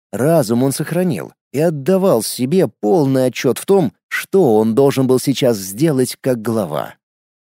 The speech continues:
В один миг там, куда Дюран вытянул руку, расцвёл огненный цветок, пожравший ни много ни мало, а полтора десятка человек. Самому магу тоже досталось.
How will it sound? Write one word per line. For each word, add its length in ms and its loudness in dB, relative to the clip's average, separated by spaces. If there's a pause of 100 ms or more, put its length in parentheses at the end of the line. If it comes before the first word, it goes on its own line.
(640)
В 120 -8
один 360 2 (100)
миг 380 0
там, 400 0
куда 240 2
Дюран 320 2
вытянул 420 0
руку, 420 -2
расцвёл 640 2
огненный 320 2
цветок, 520 -6 (200)
пожравший 680 2
ни 120 2
много 260 2
ни 120 4
мало, 480 4
а 100 2
полтора 540 0
десятка 580 -2
человек. 560 -6 (600)
Самому 420 2
магу 360 2
тоже 420 0
досталось. 680 -2